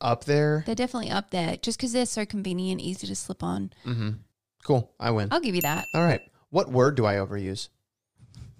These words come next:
Speaker 1: This is, this question is more of a, I don't know the answer, but you have to convince me, and then I'll tell you if you're right.
Speaker 2: I would say one of them would probably be literally. I feel like you
Speaker 1: That's
Speaker 2: use
Speaker 1: literally not correct.
Speaker 2: I think you use that a lot.
Speaker 1: Oh, that's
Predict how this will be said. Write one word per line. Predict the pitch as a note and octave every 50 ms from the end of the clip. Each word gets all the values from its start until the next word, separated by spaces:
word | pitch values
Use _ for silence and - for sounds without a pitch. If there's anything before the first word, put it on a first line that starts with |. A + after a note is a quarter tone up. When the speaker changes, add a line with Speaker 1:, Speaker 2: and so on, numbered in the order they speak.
| - _ _ _ _ _ _ _ _ -
Speaker 1:
This | C#3+ C#3 - -
is, | G3 F3 E3 D3+
this | - C3+ D3 D#3+ D#3+
question | - - G3+ F#3 F#3 - - G3 G3
is | - - C3+ B2 A#2+
more | A#2+ A#2+ A#2+ A#2+ B2
of | A#2 A#2+
a, | A#2 G#2+ G#2 G#2 - _ _ _ _ _ _ _ _ _ _ _ _ _ -
I | A#2+ B2+
don't | B2+ C#3 C#3
know | C3+ C#3+ C#3+
the | C3+ A#2+
answer, | - D3+ D3 C#3+ - - D3+ D3+ D#3+ E3+ - _ _ _ _ _ -
but | B2 A#2
you | A#2 A#2 A#2+ B2+ B2+
have | C3+ B2+ -
to | - C3
convince | - B2+ A2+ G#2 A2+ G#2 - - -
me, | G#2 - G#2+ - _ _ _ _ _ -
and | A#2+
then | A2+ - -
I'll | - A#2+ A#2 A2+
tell | - - A#2 A2
you | G#2 G#2+
if | G2+ G2 -
you're | G#2+ -
right. | - - - - _ - - _ -
Speaker 2:
I | G#3+ G#3+ A3 A3+
would | A#3+ E4 D#4+
say | - E4+ D#4
one | B3+ G#3 G3 G3
of | G3 F#3+
them | G3+ G#3
would | G3+ G3+ F#3 -
probably | - G3 F#3+ F#3+ F#3+
be | F#3 F#3+ F#3+
literally. | F#3 E3+ F3+ E3 E3 E3+ F3 F#3+ G3+ G#3+ A#3+ C4+ C#4+ - _ _ _ _ _ A3
I | G#3+
feel | - A3+ A3+
like | A3+ A3+ - A3
you | G#3 G#3 G#3
Speaker 1:
That's | G#3 - G3 F#3+
Speaker 2:
use | C#3+
Speaker 1:
literally | C#3 C#3 C3+ C#3 C3+ B2+ B2+ B2 A#2+ A#2
not | G#2 G#2 G#2+ -
correct. | G2+ F#2+ D2+ - - _ _ _ _ -
Speaker 2:
I | G3+ G#3
think | - G#3+ G#3+ G3 -
you | G3+ G3
use | G3 F#3+ -
that | F#3 - -
a | -
lot. | - - - - B3 C#4 - - -
Speaker 1:
Oh, | A2+ G#2 G#2
that's | G#2 G#2+ - - -